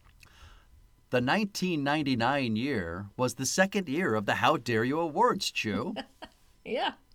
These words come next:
Speaker 1: In these first years, we had some, you know, different categories. You know, the, the categories weren't quite set. Like, we have most regrettable performance by a T V actor in a film role.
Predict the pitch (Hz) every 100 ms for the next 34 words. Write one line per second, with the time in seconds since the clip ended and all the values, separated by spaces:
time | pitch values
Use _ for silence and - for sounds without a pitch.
0 | - - _ - - - - - _ _
1 | - - 175 208 185 - 233 269 - 175
2 | 156 147 156 160 156 147 131 117 - 156
3 | 131 117 101 143 117 165 160 139 - 143
4 | 143 107 104 90 82 85 - 107 117 120
5 | 127 110 135 180 185 156 160 139 120 156
6 | 143 - 131 107 - 135 90 - _ _
7 | _ _ _ - 139 139 151 143 127 156
8 | 156 - 131 107 147 156 139 147 139 127
9 | 131 127 139 147 - 127 123 117 - 147
10 | 135 127 120 127 - 139 117 104 - 127
11 | 127 127 131 131 139 170